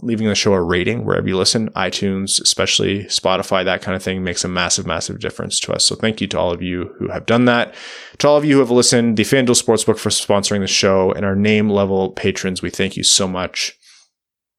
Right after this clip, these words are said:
Arjun Shankar, Yves Bartels on behalf of the Sarah Garand Foundation, Aikfer, the Stay Fresh Cheese Bag, Nick Perks, Brett Bailey,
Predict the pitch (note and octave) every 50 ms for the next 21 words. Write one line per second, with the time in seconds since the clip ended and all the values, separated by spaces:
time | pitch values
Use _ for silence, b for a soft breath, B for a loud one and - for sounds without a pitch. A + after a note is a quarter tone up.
0 | _ _ _ - - - A2+ A#2 G#2 G#2+ G2 F#2+ - - A2+ A2 A2 - A2+ A2
1 | A2 G#2 B B B B B B B B B - A#2 A2+ G#2 - G#2 F#2+ - -
2 | G#2 G2+ G2 G#2 G2 G2 F#2 G2+ G2 F2+ F#2+ G2 F#2+ - - F#2+ F#2 F#2 G2+ F#2+
3 | F#2+ F#2+ G2 - - G#2 F#2+ F#2 F2+ F#2+ F#2 - - G2+ F#2+ F#2 F#2 - B B
4 | B B B B B A#2 A#2 A2 - - - - A2+ A2 G#2+ G#2 G#2 G#2 - G#2
5 | G2+ - - - A2 G#2+ - A#2 G#2 - - - A2+ G2+ F#2 F#2 - G2 F#2 F#2
6 | F#2 F#2 F#2 - - b b b b b b A#2+ A#2+ A#2+ - - - A#2 A2 G#2+
7 | - - - - - _ _ - G2+ G#2 G#2+ G#2+ G#2 G#2 G#2 G2 G2 F#2+ F#2+ F#2+
8 | F#2 F#2 -